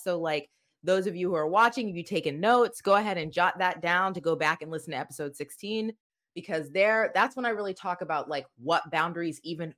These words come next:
are and the concept of three-dimensional boundaries, which definitely comes into play, but we're not gonna focus on that. Today, we're focusing on the secret sauce, and I'm gonna give you my thesis up front, if that's what y'all want. I'm gonna tell you right now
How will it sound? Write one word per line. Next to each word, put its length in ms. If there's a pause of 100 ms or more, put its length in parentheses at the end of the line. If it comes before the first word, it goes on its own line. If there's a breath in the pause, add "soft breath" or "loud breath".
are 540 (300)
and 120
the 60
concept 640
of 160 (100)
three-dimensional 760
boundaries, 600 (240)
which 380
definitely 480
comes 340
into 160
play, 260
but 100
we're 120
not 120
gonna 160
focus 320
on 140
that. 200
Today, 240
we're 120
focusing 420
on 100
the 60
secret 340
sauce, 300
and 100
I'm 80
gonna 160
give 200
you 100
my 160
thesis 420
up 180
front, 200 (520)
if 140
that's 200
what 160
y'all 160
want. 140
I'm 80
gonna 180
tell 120
you 100
right 280
now 400